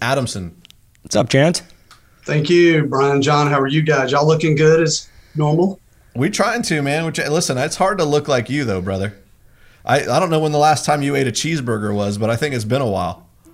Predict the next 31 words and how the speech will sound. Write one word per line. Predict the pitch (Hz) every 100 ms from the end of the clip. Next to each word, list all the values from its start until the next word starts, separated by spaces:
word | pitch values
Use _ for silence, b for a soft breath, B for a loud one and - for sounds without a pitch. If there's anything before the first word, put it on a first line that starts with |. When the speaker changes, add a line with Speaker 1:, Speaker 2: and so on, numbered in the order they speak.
| - -
Speaker 3:
It's, | 156 156
it's | 156 160
been | 156 180
a |
little | 147 123
while, | 120 117 123
yeah. | 120 - -
Speaker 1:
<laughs> | - - - - 254 - - 143 - - 311 - - 294 - 190 B -
But | 165 202
listen, | 240 233
I | 202
would | 277
have | 262 294
to | 269
imagine, | 240 214 240 196
man, | 175 175 175
like, | 170 165
with, | 175 175 170 -
you | 160 170
know, |
your | 160 147
wife, | 165 190 -
Patty, | 170 170 185 147 123 b b b b - - - - - - - -
probably | 165 226 180
has | 151 -
some | 135 120
good | 113 165 175 170 160 151 123 b b b b _
old | 147 151 147 131
Southern | - 147 151 143
home | 127 151 143 123
cooking. | - 196 - 101 95